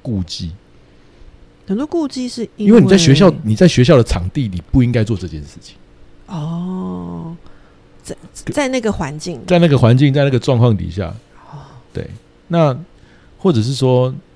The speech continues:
Speaker 1: 诶，就是已经有人来聚会了，那你要不要再邀请他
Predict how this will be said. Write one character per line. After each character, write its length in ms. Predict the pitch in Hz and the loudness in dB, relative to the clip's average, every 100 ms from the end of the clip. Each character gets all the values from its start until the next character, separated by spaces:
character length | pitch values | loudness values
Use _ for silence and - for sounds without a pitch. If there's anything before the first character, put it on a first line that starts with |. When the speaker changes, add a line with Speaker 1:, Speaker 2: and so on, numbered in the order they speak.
| _ - | _ -8
Speaker 1:
诶， 420 | 98 95 92 90 107 143 _ _ _ _ _ _ _ | -4 -4 -6 -8 -12 -18 _ _ _ _ _ _ _
就 100 | - | -12
是 120 | 143 | -6
已 160 | 147 120 | -4 -4
经 240 | 151 160 160 | -4 -4 -2
有 160 | 110 | 0
人 140 | 107 107 | 0 0
来 120 | 104 | -2
聚 220 | - 131 | -2 -2
会 220 | 127 117 | 0 0
了， 60 | 101 | 0
那 120 | 127 | -2
你 120 | 120 98 | -2 -2
要 140 | 131 | -2
不 100 | 113 | -2
要 180 | 120 123 | 0 -2
再 160 | 107 143 | -2 -2
邀 200 | 143 143 | 0 0
请 220 | - 90 | -2 -6
他 320 | 110 113 120 | -2 -2 -4